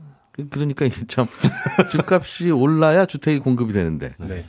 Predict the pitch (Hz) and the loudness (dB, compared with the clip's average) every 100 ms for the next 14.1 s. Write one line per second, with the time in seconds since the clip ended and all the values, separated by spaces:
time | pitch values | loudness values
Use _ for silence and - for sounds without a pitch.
0 | _ - - 160 160 117 120 143 151 127 | _ -10 -2 0 2 2 4 4 2 0
1 | 139 - - 151 131 127 131 117 87 90 | -4 -6 -4 -2 -2 -2 -2 -2 -2 -2
2 | 135 160 120 95 76 - 69 - 101 - | -4 -2 -6 -6 -10 -12 -14 -10 -12 -10
3 | 82 - _ _ _ _ _ _ - 147 | -14 -14 _ _ _ _ _ _ -14 -8
4 | 127 110 147 185 175 - - 170 170 170 | -2 0 2 0 0 -4 -2 0 0 -2
5 | 131 139 151 151 139 104 101 101 98 78 | -2 -2 -2 -4 -2 0 0 -2 -2 -6
6 | 67 104 90 80 _ _ _ 113 147 185 | -8 -8 -10 -12 _ _ _ -4 0 2
7 | 190 131 139 165 170 156 131 139 131 95 | 2 2 2 0 0 -2 -2 0 0 0
8 | 104 107 98 80 78 - 80 - 120 147 | 0 0 0 -2 -4 -8 -12 -10 -4 -4
9 | - 139 110 107 123 117 107 131 147 - | -4 -4 0 0 0 -2 -2 -2 -2 -4
10 | 143 143 - 127 92 87 82 73 - 82 | -10 -8 -4 -2 -2 -2 -4 -8 -6 -6
11 | 71 71 - 64 - _ _ _ - - | -8 -14 -18 -18 -20 _ _ _ -20 -18
12 | - - _ - - 107 107 104 104 _ | -18 -20 _ -20 -16 -12 -10 -10 -12 _
13 | _ _ _ _ - 87 120 139 139 - | _ _ _ _ -10 -4 -2 -2 -4 -6
14 | 143 | -14